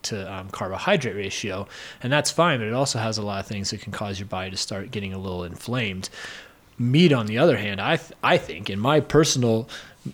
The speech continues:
biased <laughs> opinion,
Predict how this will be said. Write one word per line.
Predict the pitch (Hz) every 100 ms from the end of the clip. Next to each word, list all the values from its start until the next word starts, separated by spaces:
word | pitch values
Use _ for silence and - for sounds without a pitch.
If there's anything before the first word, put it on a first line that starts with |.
| - _ -
biased | 127 110 135 143 113 123 - 190
<laughs> | 180 131 165
opinion, | 165 143 170 202 127 113 123